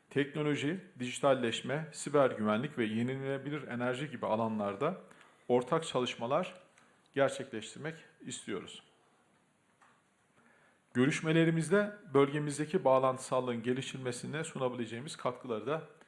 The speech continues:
ele alıyoruz. Bildiğiniz gibi Türkiye geçtiğimiz Nisan ayında Üç Deniz girişimine stratejik ortak oldu. Üç Deniz girişimi çerçevesinde Estonya ile beraber geliştirebileceğimiz projelere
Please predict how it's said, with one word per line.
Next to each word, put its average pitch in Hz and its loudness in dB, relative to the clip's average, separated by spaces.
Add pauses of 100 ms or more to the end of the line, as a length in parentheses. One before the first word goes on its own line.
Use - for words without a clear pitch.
(220)
ele 123 -4
alıyoruz. 101 -6 (720)
Bildiğiniz 165 2
gibi 170 -2
Türkiye 170 0 (140)
geçtiğimiz 139 -4
Nisan 139 -2
ayında 135 0
Üç 165 -6
Deniz 120 -4 (640)
girişimine 147 -2 (500)
stratejik 151 -4 (260)
ortak 135 -2 (240)
oldu. 92 -2 (880)
Üç 196 2
Deniz 131 0
girişimi 127 0
çerçevesinde 117 0
Estonya 139 -4
ile 110 -2
beraber 110 4
geliştirebileceğimiz 120 -4
projelere 127 2